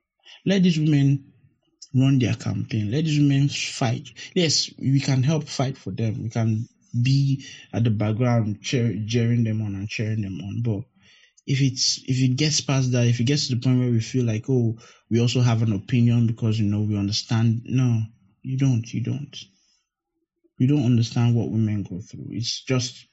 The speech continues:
it doesn't work that way. The best you can do is empathize.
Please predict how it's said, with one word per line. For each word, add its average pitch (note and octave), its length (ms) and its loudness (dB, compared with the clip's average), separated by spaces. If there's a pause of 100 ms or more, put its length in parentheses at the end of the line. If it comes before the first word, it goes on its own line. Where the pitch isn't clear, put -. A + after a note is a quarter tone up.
(120)
it B2 80 -2
doesn't B2 380 2
work G#2+ 160 -4 (100)
that G2+ 100 -12
way. - 220 -14 (1300)
The A2+ 80 -2
best C3+ 260 0
you B2+ 60 -2
can A#2 200 2
do A2+ 60 2
is A#2 160 0
empathize. A2+ 720 -6